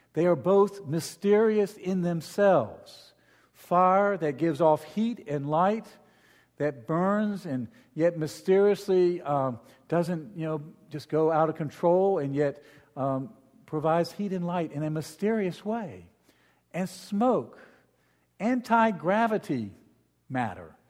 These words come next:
Smoke, the only thing that seems to, rather than being pulled down by gravity, ascends away from gravity and ascends to the heavens.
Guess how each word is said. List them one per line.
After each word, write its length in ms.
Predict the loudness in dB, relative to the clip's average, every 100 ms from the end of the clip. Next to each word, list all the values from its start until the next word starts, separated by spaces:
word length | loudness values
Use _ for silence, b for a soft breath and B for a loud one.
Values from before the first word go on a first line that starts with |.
| _ _ _ _ _
Smoke, 480 | -16 2 4 4 0
the 120 | -2
only 240 | 0 0 0
thing 160 | 0
that 140 | -2 -2
seems 320 | -2 -4 -2
to, 100 | 2
rather 220 | 4 4
than 100 | 2
being 180 | 0 -2
pulled 380 | 2 6 6 6
down 180 | 2
by 140 | 2 2
gravity, 560 | 4 4 2 0 -2 0
ascends 640 | -4 -4 -4 -2 0 0
away 400 | 0 2 4 4
from 240 | 0 -6 -6
gravity 640 | -4 -4 -6 -10 -10 -10 b b b -6
and 120 | -6
ascends 440 | -4 -4 -4 -4
to 60 | -6
the 120 | -6
heavens. 640 | -4 -6 -6 -12 -20 _